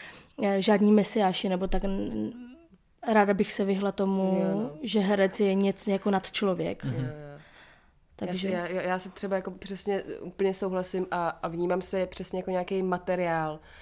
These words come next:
Speaker 2: eh, který má být jako, mm, eh, se kterým fakt se může, můžeš oho-, ohýbat a můžeš
Speaker 3: Mhm.
Speaker 2: vlastně, eh, přes něj komunikovat,
Speaker 3: Mhm.
Speaker 2: eh, s, s tím divákem.
Speaker 3: Mhm.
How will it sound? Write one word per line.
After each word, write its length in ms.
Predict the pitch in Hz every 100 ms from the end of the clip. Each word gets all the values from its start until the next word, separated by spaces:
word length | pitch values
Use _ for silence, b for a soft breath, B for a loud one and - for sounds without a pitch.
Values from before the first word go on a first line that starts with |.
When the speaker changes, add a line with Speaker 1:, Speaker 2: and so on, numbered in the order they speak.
| B B B
Speaker 2:
eh, 680 | 151 156 156 160 156 151 147
který 540 | - 180 170 170 170 170 -
má 280 | 160 165 165
být 300 | 165 160 160
jako, 600 | 165 - 170 165 160 160
mm, 280 | - - 165 175 B B B B
eh, 960 | 156 160 160 - - - - - - 170
se 120 | 180
kterým 260 | - 180
fakt 160 | 175 175
se 100 | -
může, 340 | 180 175 180
můžeš 360 | 170 180 175 170
oho-, 240 | - 170
ohýbat 580 | 170 170 180 165 165 160
a 60 | 160
můžeš 280 | 165 165 -
Speaker 3:
Mhm. 40 |
Speaker 2:
vlastně, 340 | 165 - 175 165 -
eh, 120 | 165
přes 280 | 160 175 165
něj 120 | 175
komunikovat, 760 | 170 170 170 160 160 151 147 -
Speaker 3:
Mhm. 280 | 143 120 120 -
Speaker 2:
eh, 580 | 156 147 143 143 143 151
s, 160 | -
s 240 | - 175 -
tím 140 | 170
divákem. 460 | 156 156 143 143
Speaker 3:
Mhm. 100 | 135